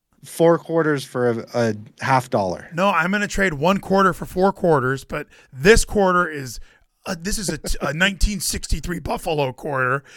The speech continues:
Speaker 2: and I don't care about what, when the quarter was made <laughs> or if the quarter's shinier than the other quarters. I just need a quarter. So if you can get me, this guy's batting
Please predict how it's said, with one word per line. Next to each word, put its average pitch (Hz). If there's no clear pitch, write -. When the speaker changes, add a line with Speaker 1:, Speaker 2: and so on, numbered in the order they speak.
Speaker 2:
and 160
I 214
don't 262
care 254
about 208
what, 190
when 185
the 185
quarter 208
was 160
made 214
<laughs> -
or 190
if 175
the 196
quarter's 220
shinier 214
than 190
the 185
other 180
quarters. 196
I 220
just -
need 349
a -
quarter. 233
So 180
if 180
you 240
can 247
get 220
me, 214
this 175
guy's 233
batting 180